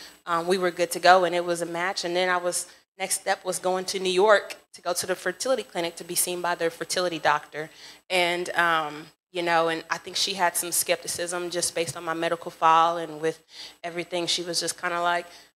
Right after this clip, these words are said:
um, "I'm not really sure how it's gonna work out for you, but just, you know, come to New York, we'll look you over and examine you and everything." And when I got there, she was surprised, and she thought, "Wow, you're really healthy and in shape, and this is gonna be good." And they cleared me.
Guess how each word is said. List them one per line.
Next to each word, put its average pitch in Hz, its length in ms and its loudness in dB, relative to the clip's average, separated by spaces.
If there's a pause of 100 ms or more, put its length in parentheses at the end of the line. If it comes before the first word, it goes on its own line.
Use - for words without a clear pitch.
(120)
um, 190 240 0
"I'm 196 160 -4
not 220 180 6
really 202 200 -2
sure 202 500 2
how 185 240 -2
it's 180 100 0
gonna 185 220 -2
work 180 240 4
out 185 440 2
for 190 80 -10
you, 185 240 -4
but 170 400 0
just, 202 280 -4
you 196 80 -8
know, 175 240 -2
come 202 180 -2
to 208 60 -2
New 214 100 -2
York, 190 340 6
we'll 180 160 -2
look 185 220 -4
you 185 140 -2
over 175 420 0
and 170 300 0
examine 175 500 -4
you 170 140 -2
and 170 80 -2
everything." 170 540 -4
And 165 140 -4
when 180 120 -2
I 160 100 2
got 185 300 2
there, 165 180 -2
she 180 180 -8
was 175 120 -8
surprised, - 640 4
and 170 180 -8
she - 160 -6
thought, - 280 0
"Wow, 82 340 0 (420)
you're 202 160 -2
really 185 380 2
healthy 185 540 0
and 175 100 -2
in 175 100 -4
shape, 175 380 -2
and 170 260 -6 (140)
this 180 220 -2
is 180 80 -6
gonna 175 160 -4
be 170 120 -6
good." 170 280 2
And 170 120 -2
they 175 60 -2
cleared 185 380 -6
me. 175 260 -6